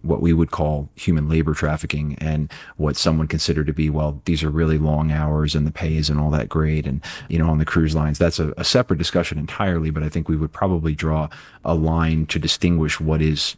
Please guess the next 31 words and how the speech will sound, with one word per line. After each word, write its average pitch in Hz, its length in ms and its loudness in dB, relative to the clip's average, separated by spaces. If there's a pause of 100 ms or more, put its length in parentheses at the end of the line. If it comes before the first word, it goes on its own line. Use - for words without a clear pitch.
traditionally, 76 540 0
by 76 140 -2
definition, 78 560 -2
a - 160 -6
labor 85 340 2
trafficking 78 400 -2
situation 78 640 -2 (280)
with 80 140 4
a 76 40 0
cruise 85 320 2
line 78 140 0
situation 78 640 -2
where 76 300 0 (260)
you 85 120 0
have 82 120 2
internationals 85 580 2
working 82 320 0
that 76 100 0
are 76 60 -2
not 78 200 -4
subject 78 340 -2
to 78 80 -2
American 76 360 0
labor 82 240 2
standards, 82 420 0
and 73 120 0
therefore 73 340 0
they 73 140 -2
could 71 120 -4
be 71 100 -2
paid 82 420 0